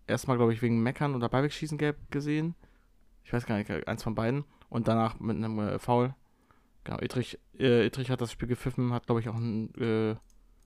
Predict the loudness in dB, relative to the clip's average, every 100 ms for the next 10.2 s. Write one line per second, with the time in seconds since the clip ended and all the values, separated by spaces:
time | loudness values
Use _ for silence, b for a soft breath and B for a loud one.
0 | _ _ -10 -2 0 4 6 6 4 2
1 | -2 -2 0 0 0 0 0 0 -2 -6
2 | -12 _ -20 _ _ -20 -20 -20 _ -20
3 | -20 -20 -20 _ -8 -8 -8 -12 -14 -12
4 | -12 -12 -14 -14 -10 -8 -6 -6 -6 -6
5 | -8 -14 -20 -20 _ _ _ _ _ _
6 | _ _ _ _ _ -16 -14 -6 -6 -6
7 | -8 -2 0 0 -2 -6 -10 -10 -10 -4
8 | -2 -2 -6 _ _ _ _ _ _ _
9 | _ -6 6 8 8 6 6 4 4 4
10 | -2